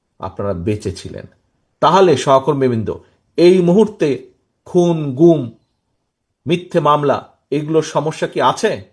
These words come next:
এইসবের কি সমস্যা আছে? এইসবের সমস্যা তো আপাতত নেই। কি আছে নাকি?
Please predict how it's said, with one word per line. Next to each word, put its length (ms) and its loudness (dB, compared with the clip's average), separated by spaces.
এইসবের 420 0
কি 80 -10
সমস্যা 480 -8
আছে? 440 -8
এইসবের 380 -2
সমস্যা 380 -8
তো 220 -6
আপাতত 400 -6
নেই। 160 -8
কি 180 2
আছে 240 2
নাকি? 380 -4